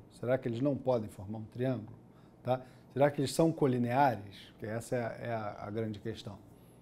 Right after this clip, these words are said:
Tá? É, se você tem uma figura qualquer,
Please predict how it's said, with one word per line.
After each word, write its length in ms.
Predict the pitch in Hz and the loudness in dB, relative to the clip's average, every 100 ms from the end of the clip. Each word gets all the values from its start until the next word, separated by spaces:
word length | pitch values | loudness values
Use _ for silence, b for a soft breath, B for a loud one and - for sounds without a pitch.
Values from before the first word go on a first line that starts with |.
| - - | -16 -4
Tá? 200 | 120 123 B B B - | -4 -4 B B B 2
É, 240 | 127 127 | 4 4
se 160 | - 220 | 0 0
você 420 | 247 302 262 - - - - - - - - - - - - - | 2 6 6 4 -4 -20 -20 -20 -20 -20 -20 -20 -20 -20 -18 4
tem 180 | 151 147 | 6 6
uma 160 | 147 | 4
figura 440 | - 120 127 180 139 | 2 0 4 4 4
qualquer, 580 | 104 - 143 160 120 | -2 -2 2 2 2